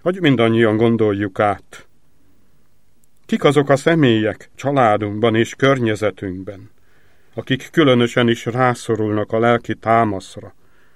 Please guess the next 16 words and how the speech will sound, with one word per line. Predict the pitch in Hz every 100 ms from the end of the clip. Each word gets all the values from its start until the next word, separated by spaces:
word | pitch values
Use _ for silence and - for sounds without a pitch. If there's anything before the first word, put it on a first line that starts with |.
| - - - - - - - -
és | - 143
rájuk | 165 185 156 143
vonatkoztatva | 143 139 120 - 127 - 127 120 123
próbáljuk | 120 127 131 127 120 120 120
meg | 120 117
alkalmazni | 127 123 - 113 110 107 - 104
a | 101
buzdítást. | 110 110 113 104 - 98 - - - - - - - - - - - - - - - - - - - - -
Karoljátok | - 127 113 104 98 104 -
fel | 104 104
egymást, | 95 101 92 - - - - -
amint | 120 110 -
Krisztus | 131 143 - 123
is | 113 -
felkarolt | - 110 117 113 104 101 98
benneteket | 104 104 101 - 117 110 101